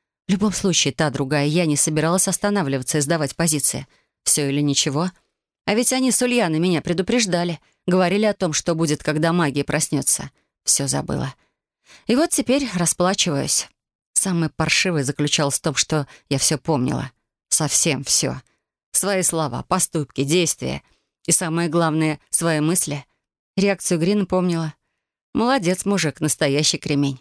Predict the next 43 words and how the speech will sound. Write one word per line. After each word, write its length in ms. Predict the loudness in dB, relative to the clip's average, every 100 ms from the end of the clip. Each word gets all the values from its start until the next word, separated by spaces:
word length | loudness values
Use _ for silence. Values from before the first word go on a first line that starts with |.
| _ _
Такую 300 | -4 0 2
озабоченную 640 | 2 2 0 0 2 2 2
дуру 300 | 2 2 2
выдержал. 480 | 0 0 -2 -6 -8 _ _
Скрутил 580 | -6 0 0 2 2 2
и 60 |
вырубил. 480 | 2 2 2 0 -2 -8 _ _ _ _ _ _ _ _ -2
Я 220 | 2 2
бы 100 | 2
на 80 | 2
его 220 | 2 2
месте 340 | 2 0 0 -2
стукнула 480 | -2 -2 0 0
по 160 | 0 0
темечку 460 | 0 0 -2 -2 -2
и 40 |
закопала 520 | 0 -2 0 2 2
бы 160 | 0 -6 _
надоедливую 540 | 0 2 2 2 2 2
особу 340 | 2 0 0
под 160 | -2 0
ближайшим 520 | 2 2 0 2 2
деревом. 380 | 0 0 -4 -8 _ _ _ -2
Благо 340 | 0 0 -2
их 100 | -4
тут 180 | -6 -4
так 200 | -4 0
много 340 | 0 0 -4 -6
кругом. 440 | -4 -2 0 -2 -6 _ _ _ _
А 120 | 0
он 60 | 2
связал, 540 | 2 0 0 0 0
позаботился 720 | 0 0 0 0 0 2 2 0
о 40 |
защите, 500 | 0 0 0 0 0
чтобы 260 | 0 0 0
я 100 | 0
в 60 |
порыве 300 | 0 0 0
гнева 260 | 2 2 2
не 140 | 0
подожгла 500 | 0 0 0 0 -2
чего 360 | 0 -2 0